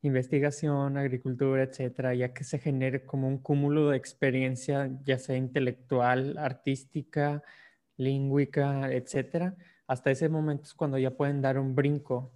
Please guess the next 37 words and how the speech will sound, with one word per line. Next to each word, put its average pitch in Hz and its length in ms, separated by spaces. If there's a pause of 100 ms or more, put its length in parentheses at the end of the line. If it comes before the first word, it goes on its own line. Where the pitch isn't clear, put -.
(100)
en 127 180
eso. 123 180
Entonces 135 260
yo 147 100
digo 151 180
que 160 100
se 147 120
necesitan 143 760 (500)
llevar 139 500 (540)
todas 147 160
las 151 140
cosas 151 320
a 151 40
un 147 80
cierto 156 360
nivel 160 540 (400)
como 135 280
para 135 200
que 143 100
después 143 800
surja 160 380
otra 151 160
vez 147 140
una 151 160
chispa. 135 360
Por 131 180
eso 131 160
es 131 80
como 147 280
que 123 100
el 123 120
renacimiento, 180 1080
lo 131 180
que - 80
le 127 140
sigue, 170 480
etcétera. 131 680